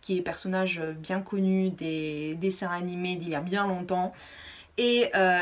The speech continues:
et Boop, qui en anglais veut dire sein. Il a été écrit et illustré par, euh, Véronique Cazot et Julie Rochelot. Désolée, je me rappelais plus des noms. Et, euh, comme son nom, entre guillemets, l'indique, ou en tout cas comme on s'en doute avec un titre pareil,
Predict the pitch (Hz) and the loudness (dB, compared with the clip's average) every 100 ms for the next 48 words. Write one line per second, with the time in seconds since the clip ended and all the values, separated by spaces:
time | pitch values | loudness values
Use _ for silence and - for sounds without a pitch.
0 | - 208 190 247 220 - 214 196 170 165 | 0 0 2 2 0 -6 -2 0 -2 0
1 | 180 185 170 156 - 123 _ - - - | 2 2 0 -6 -8 -10 _ -20 -20 -20
2 | - 262 247 240 233 233 233 247 - - | -2 0 2 0 0 -2 -2 -4 -4 0
3 | 277 285 - 247 277 285 277 240 240 - | 4 4 2 0 0 4 4 4 -6 -2
4 | 240 277 - 240 254 269 - 226 208 208 | -2 -2 4 6 6 2 -2 2 2 2
5 | 220 254 269 262 - 269 254 240 277 - | 0 6 6 4 0 0 0 0 -2 -2
6 | 240 196 196 226 - - 226 254 - 190 | -2 -2 -2 -2 -4 -4 -4 -2 0 2
7 | 220 190 180 165 190 175 160 170 - 226 | 2 2 0 0 -2 -4 -8 -12 -10 -6
8 | 180 175 214 - - - - - - _ | -6 -6 -10 -16 -18 -16 -16 -16 -18 _
9 | - 277 294 - 208 202 202 196 190 190 | 8 8 8 4 0 2 4 6 6 6
10 | 185 185 180 - - 262 247 - 226 233 | 4 2 -4 -12 -2 0 2 0 0 0
11 | 240 214 190 220 185 202 202 190 185 190 | 2 0 -2 -4 -2 0 2 2 2 0
12 | 247 - 190 190 - 226 220 190 185 185 | -2 -6 -4 -4 0 -2 0 -2 -2 -2
13 | 190 226 190 175 175 165 196 - 190 180 | -4 -4 -6 -6 -8 -10 -10 -10 -12 -6
14 | 170 170 247 277 | -4 2 4 4